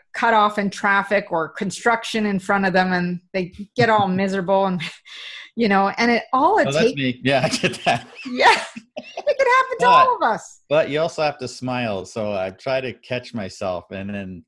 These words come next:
Speaker 2: consciously go, "Okay, I gotta laugh about this."
Speaker 1: Oh, yeah.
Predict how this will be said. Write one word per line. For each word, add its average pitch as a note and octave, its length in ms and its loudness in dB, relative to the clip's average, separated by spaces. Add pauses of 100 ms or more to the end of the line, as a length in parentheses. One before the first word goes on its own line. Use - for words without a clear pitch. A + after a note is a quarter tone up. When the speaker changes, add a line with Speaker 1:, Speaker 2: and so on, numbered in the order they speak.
Speaker 2:
consciously G2+ 760 -10
go, F2+ 200 -10
"Okay, F#2 280 -14
I E2+ 40 -14
gotta F2 180 -10
laugh F2+ 280 -12
about D2 320 -16
this." - 260 -20 (640)
Speaker 1:
Oh, G3 100 -16 (180)
yeah. F3+ 400 -4